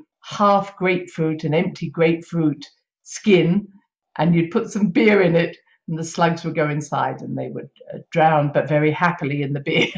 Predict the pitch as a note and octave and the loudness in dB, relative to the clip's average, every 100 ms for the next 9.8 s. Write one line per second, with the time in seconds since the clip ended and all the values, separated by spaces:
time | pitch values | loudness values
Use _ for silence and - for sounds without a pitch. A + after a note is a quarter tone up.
0 | - - - E3+ - _ _ - _ _ | -2 0 0 0 -4 _ _ -20 _ _
1 | - _ - E4+ E4+ - - F4+ F4+ F#4 | -20 _ 0 2 4 2 4 4 2 -2
2 | D#4+ C#4 A#3 A#3+ G#3 A3 A#3+ G#3+ B3 A3+ | 0 0 0 -2 -2 0 2 2 2 2
3 | F#3 G#3+ G#3+ G#3 D3+ - F#3+ G3 F#3+ E3+ | 2 4 4 2 -2 2 4 4 2 -4
4 | D3 F3+ D#3+ C#3 - _ _ - F#3 F#3+ | 0 2 2 0 -8 _ _ -4 0 0
5 | F3 B3 A3 F#3 D#3+ - G3+ F#3+ F3+ F#3 | 0 0 2 0 -4 -2 0 2 2 2
6 | G3 F#3+ F3+ F3 D3 A#2+ - _ _ _ | 2 2 2 2 0 -4 -10 _ _ _
7 | _ _ - F#3 - - E3+ E3+ E3+ E3+ | _ _ -4 -4 -4 -8 0 4 4 4
8 | D#3 D3+ D#3+ G3 A3 E3 D#3 D3 - _ | 2 2 4 4 4 0 -2 -2 -10 _
9 | - F3 - G#3 B3+ A#3 G3+ - | -2 -2 2 4 6 6 4 0